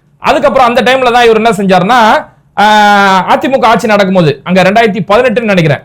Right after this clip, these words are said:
அந்த ரெண்டாயிரத்தி பதினெட்டு டைம்ல இவருக்கும் இவர் பக்கத்து வீட்டுல ஒரு வயசான ஒரு பாட்டி ஒருத்தவங்க, இவங்க ரெண்டு பேருக்குள்ள ஒரு சின்ன பிரச்சனை. அதாவது, பார்க்கிங்ல கார் நிறுத்துறது சம்பந்தமா இவங்க ரெண்டு பேருக்குள்ள நடந்த சண்டை.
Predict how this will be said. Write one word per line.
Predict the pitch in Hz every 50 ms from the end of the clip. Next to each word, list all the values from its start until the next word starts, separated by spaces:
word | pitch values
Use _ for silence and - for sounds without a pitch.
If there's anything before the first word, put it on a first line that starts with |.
| -
அந்த | _ 180 185 185
ரெண்டாயிரத்தி | 196 214 226 254 247 202 220 180
பதினெட்டு | - 208 240 254 214 185 220
டைம்ல | 175 185 190 196 190 180 202 254 269 247 202 165 131 - - _ _ _ _ _ _
இவருக்கும் | 175 240 294 302 247 285 285
இவர் | 277 262 233 185
பக்கத்து | 190 226 233 302 269 277 262
வீட்டுல | 240 202 269 254
ஒரு | 226 -
வயசான | 208 226 226 233 247 240
ஒரு | 233 214 175
பாட்டி | - 196 233 220 220 220
ஒருத்தவங்க, | 202 185 175 151 170 156 135 117 - - _ _
இவங்க | 202 240 254 247
ரெண்டு | 233 254 269 247
பேருக்குள்ள | 262 269 240 202 220 254 262
ஒரு | 233 196 -
சின்ன | 220 233 262 240
பிரச்சனை. | 175 190 175 - 190 165 139 - - _ _
அதாவது, | 175 196 196 208 233 180 202 214
பார்க்கிங்ல | 226 220 220 220 220 208 -
கார் | - 190 226 233 240
நிறுத்துறது | 240 220 214 180 214 196 202 185 170
சம்பந்தமா | 190 180 185 180 190 214 233
இவங்க | 220 208 208 190
ரெண்டு | 185 190 202
பேருக்குள்ள | 190 220 214 190 196 196 185
நடந்த | 180 170 185 190 185 175
சண்டை. | - 165 170 185 180 180